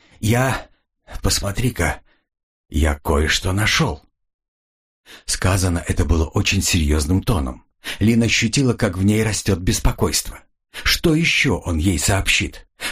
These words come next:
Какую очередную странность он заметил? Его взлохмаченная и слегка поредевшая шевелюра появилась над открытым багажником внедорожника.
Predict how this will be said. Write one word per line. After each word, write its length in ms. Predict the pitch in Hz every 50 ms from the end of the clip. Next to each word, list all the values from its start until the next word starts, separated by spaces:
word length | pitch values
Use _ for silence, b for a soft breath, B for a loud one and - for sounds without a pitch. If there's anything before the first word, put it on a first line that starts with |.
| B B
Какую 600 | - 180 170 - - 143 113 92 82 80 76 -
очередную 580 | - - - - 101 92 92 82 87 95 95 95
странность 640 | - - - 92 92 98 113 123 139 - - - - -
он 180 | - 95 85
заметил? 520 | 80 113 117 127 151 131 123 - - - - _ _ _ _ _ _ _ _ _ _ _ _ _ B B B B B
Его 540 | B 87 85 90 85 73 87 82 85 82 - -
взлохмаченная 800 | - - 90 80 78 - 95 92 92 - - - 80 82 82
и 60 | 85
слегка 420 | 80 - - 101 92 - - 104 95
поредевшая 640 | - - 95 92 90 87 101 95 85 - - 92 87
шевелюра 640 | - - 101 82 87 92 120 151 156 147 139 - B B B B
появилась 600 | - 131 117 113 110 123 143 139 135 120 - -
над 160 | 120 107 92
открытым 540 | 107 104 - - 110 113 120 - 139 123 110
багажником 640 | 98 90 76 85 80 - - 104 95 - 101 92
внедорожника. 800 | 82 87 92 90 80 107 113 113 95 - - 78 76 - - -